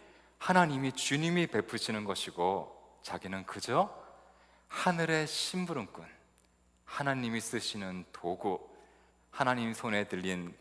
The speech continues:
몽당 연필, 주님이 부르시는 종에 불과하다. 그렇게 자기가 복을 받았다. 그렇게 자기는 참 행복을 누리고 있다.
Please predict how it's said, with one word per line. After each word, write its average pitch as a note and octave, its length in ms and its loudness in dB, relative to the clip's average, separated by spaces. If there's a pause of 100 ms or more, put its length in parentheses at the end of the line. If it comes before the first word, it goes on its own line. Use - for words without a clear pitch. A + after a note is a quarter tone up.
몽당 A2 480 2
연필, G2+ 400 -2 (480)
주님이 B2+ 560 4
부르시는 G2 580 -2 (140)
종에 B2+ 400 0
불과하다. E2+ 640 -4
그렇게 D#3 360 4
자기가 B2 540 2 (440)
복을 D#3 280 6
받았다. - 540 0 (580)
그렇게 C3+ 260 2
자기는 C#3 460 -2
참 F3+ 480 0
행복을 F3+ 760 2
누리고 A2 360 -2
있다. - 380 -4